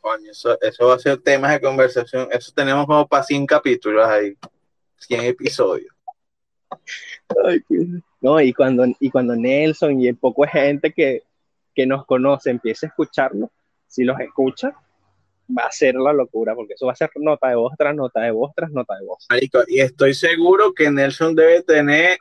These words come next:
Speaker 1: unos betas pa' morirse de la risa.
Speaker 2: No, brutales. Ese es otro que tienen, o sea, tú, Teddy y Nelson son los que más, más anécdotas mías tienen.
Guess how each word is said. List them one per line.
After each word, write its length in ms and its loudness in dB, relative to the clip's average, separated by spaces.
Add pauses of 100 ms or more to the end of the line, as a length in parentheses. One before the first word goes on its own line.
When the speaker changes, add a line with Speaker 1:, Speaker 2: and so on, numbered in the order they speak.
Speaker 1:
unos 380 0
betas 560 2 (680)
pa' 140 4
morirse 360 2
de 60 2
la 100 4
risa. 400 -6 (800)
Speaker 2:
No, 360 -2
brutales. 580 0 (180)
Ese 260 -8
es 60 -6
otro 260 0
que 100 -4
tienen, 380 -4 (220)
o 40 -12
sea, 160 2 (160)
tú, 320 2 (260)
Teddy 380 0 (640)
y 100 -6
Nelson 400 -2 (160)
son 100 0
los 120 -4
que 80 2
más, 240 -2 (500)
más 260 -8
anécdotas 540 -4
mías 180 -6
tienen. 200 -6